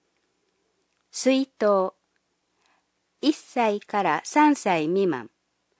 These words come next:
ただし、水痘にかかっていない方が対象。日本脳炎。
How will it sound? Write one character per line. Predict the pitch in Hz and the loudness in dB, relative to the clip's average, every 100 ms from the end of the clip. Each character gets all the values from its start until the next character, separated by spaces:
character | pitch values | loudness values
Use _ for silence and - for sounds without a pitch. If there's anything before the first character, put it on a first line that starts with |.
| _ _ _ _ - | _ _ _ _ -8
た | 226 | -2
だ | 269 | -2
し、 | 254 - 156 - _ _ - | -4 -6 -8 -10 _ _ -16
水 | - 277 285 | -2 -2 -2
痘 | - 226 220 | 0 2 2
に | 202 196 _ | 0 -2 _
か | - 214 | -14 -6
か | 285 | -4
っ | 285 | -4
て | _ 196 | _ 0
い | 190 | 2
な | 240 240 | 0 -2
い | 208 | -4
方 | - 170 180 | -10 -6 -6
が | 202 214 _ | -4 -8 _
対 | - 180 180 | -8 -6 -6
象。 | - 165 151 139 - _ _ _ _ _ _ _ _ _ _ _ _ _ _ _ _ _ _ _ _ _ _ _ _ _ 202 | -8 -4 -4 -4 -10 _ _ _ _ _ _ _ _ _ _ _ _ _ _ _ _ _ _ _ _ _ _ _ _ _ -4
日 | 226 | -2
本 | 277 311 294 285 | 4 6 8 8
脳 | 254 196 | 6 4
炎。 | 135 110 | 0 -8